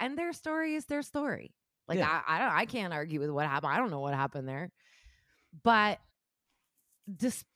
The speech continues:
Speaker 1: despite the fact that she has never just, or he has never, both of them have never come out and just said, "We wanna quit this family, but we still want millions of dollars and we still wanna be famous,"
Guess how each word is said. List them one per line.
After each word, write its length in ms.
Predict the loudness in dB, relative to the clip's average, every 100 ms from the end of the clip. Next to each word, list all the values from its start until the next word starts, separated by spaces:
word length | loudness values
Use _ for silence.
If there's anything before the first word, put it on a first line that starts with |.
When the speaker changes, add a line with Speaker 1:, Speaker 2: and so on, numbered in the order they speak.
| -14
Speaker 1:
despite 520 | -12 -4 0 0 0
the 80 | -2
fact 320 | 2 2 0
that 100 | -8
she 180 | -4 -2
has 140 | -2
never 300 | -4 -4 -4
just, 420 | -2 -2 -2 -6 0
or 140 | 0
he 340 | 0 -4 -2 2
has 220 | 0 0
never, 440 | -4 -2 -4 -6 -10 _ -14
both 240 | -8 -6 -6
of 120 | -6
them 260 | -4 -6 -10 _ _ _
have 240 | -6 -4
never 260 | -2 -2 -2
come 180 | -2 -2
out 140 | -2
and 100 | -4
just 200 | -6 -6
said, 320 | -2 -2 -2 -8 _ _ _ _ _ -4
"We 160 | -2
wanna 300 | 2 2 2
quit 260 | 2 0 2
this 200 | 0 0
family, 380 | -2 -2 -2 -2
but 180 | -2 0
we 100 | 0
still 280 | 2 2
want 240 | 4 2 0
millions 440 | 0 2 0 -2
of 80 | -2
dollars 480 | 0 0 -2 -6 -6
and 100 | -6
we 80 | -6
still 280 | -2 0
wanna 220 | 2 0 0
be 160 | 0
famous," 640 | 0 -2 -2 -4 -4 -8